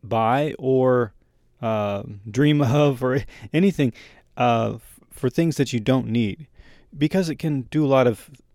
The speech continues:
uh, damage to your, uh, budget, but also to your, uh, production, uh, just your workflow and everything like that.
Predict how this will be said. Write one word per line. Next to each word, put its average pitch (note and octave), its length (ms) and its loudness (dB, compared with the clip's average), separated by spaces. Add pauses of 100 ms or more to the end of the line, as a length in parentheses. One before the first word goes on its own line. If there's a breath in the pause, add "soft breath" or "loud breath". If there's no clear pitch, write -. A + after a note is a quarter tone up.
(440)
uh, A#2 160 -4
damage B2 480 0
to A2 140 -8
your, G2 340 -6 (100)
uh, G2+ 280 -6
budget, C#3+ 420 2
but B2 140 2
also B2+ 360 2
to - 180 -10
your, G2+ 380 -4 (320)
uh, G#2 120 -8
production, B2 640 -4 (300)
uh, G2+ 140 -6
just A2 200 -10
your G#2 100 -4
workflow A2+ 400 -2
and A2 100 -2
everything G#2 320 -6
like G2+ 200 -8
that. C#3+ 240 0